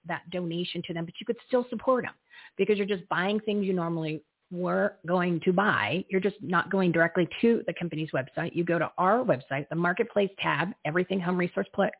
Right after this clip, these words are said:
everything home resource platform dot com. Click the Marketplace tab, and you'll see all the different products and services that are there. Just click the graphic for the one. It'll direct you to their website. And anything that you purchase, that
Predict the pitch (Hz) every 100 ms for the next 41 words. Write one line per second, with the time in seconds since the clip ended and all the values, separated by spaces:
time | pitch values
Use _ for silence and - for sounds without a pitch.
0 | _ _ _ - 170 190 247 262 170 175
1 | 185 175 190 - 175 - 170 - 160 147
2 | - 160 - 208 220 240 - - 147 -
3 | 143 147 - - - - - 160 160 151
4 | - 170 147 185 196 196 175 165 165 147
5 | _ _ - 156 156 - 147 156 156 151
6 | 160 - 139 139 151 143 147 - - -
7 | - - 180 - 151 151 143 139 143 214
8 | - 202 190 185 190 202 156 156 131 131
9 | 196 190 202 190 170 - 170 160 165 -
10 | - _ _ 170 - 165 196 196 190 185
11 | 170 170 160 151 156 156 _ - 151